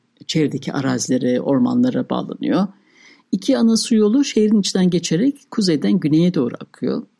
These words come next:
Kıyıları çok sayıda köprüyle birbirine bağlı. Katedral şehrin kalbinde duruyor. Diğer erken dönem şehir planlarında olduğu gibi gotik bina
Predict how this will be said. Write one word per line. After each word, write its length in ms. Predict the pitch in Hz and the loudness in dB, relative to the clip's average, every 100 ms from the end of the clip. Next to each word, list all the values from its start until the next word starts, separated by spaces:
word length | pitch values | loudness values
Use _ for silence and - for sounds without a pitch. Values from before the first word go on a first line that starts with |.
| _ | _
Kıyıları 580 | - 185 170 165 165 170 | 0 2 4 2 0 -2
çok 220 | 170 190 190 | -2 -2 -2
sayıda 300 | 147 139 127 | -2 -4 -4
köprüyle 460 | 139 135 131 127 | -4 -2 -2 0
birbirine 380 | 123 - - - | -2 -2 -4 -4
bağlı. 400 | - - - 214 - _ _ _ _ _ _ _ _ - | -8 -6 -2 0 -2 _ _ _ _ _ _ _ _ -2
Katedral 560 | 196 214 185 196 226 | 0 2 2 2 2
şehrin 380 | 240 - 170 214 | 0 0 2 4
kalbinde 720 | 214 170 147 151 151 165 160 - - | 2 0 0 0 2 2 0 -4 -6
duruyor. 460 | - - 131 226 - - | -2 0 0 -2 -4 0
Diğer 460 | 175 175 175 175 _ - | 2 2 0 -4 _ -4
erken 440 | 165 160 175 165 | -2 0 2 2
dönem 240 | 165 160 156 | 2 2 0
şehir 240 | 165 156 | 0 -2
planlarında 540 | 160 156 151 151 151 | 0 2 4 4 2
olduğu 220 | 147 143 156 | 0 0 -2
gibi 360 | 143 143 151 - _ _ _ _ - | -2 -2 -2 -6 _ _ _ _ -2
gotik 360 | 165 175 - | 0 -2 0
bina 400 | 151 147 151 151 | 2 2 2 -2